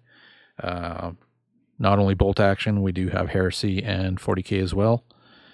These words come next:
And then, of course, any other little, uh,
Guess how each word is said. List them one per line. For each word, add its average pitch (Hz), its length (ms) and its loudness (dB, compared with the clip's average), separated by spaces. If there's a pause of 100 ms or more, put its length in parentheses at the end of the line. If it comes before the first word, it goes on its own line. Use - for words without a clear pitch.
(340)
And 87 320 -2
then, 87 120 -2
of 87 80 -6
course, - 340 -2
any 87 180 0
other 85 160 -2
little, 87 540 0
uh, 87 380 -2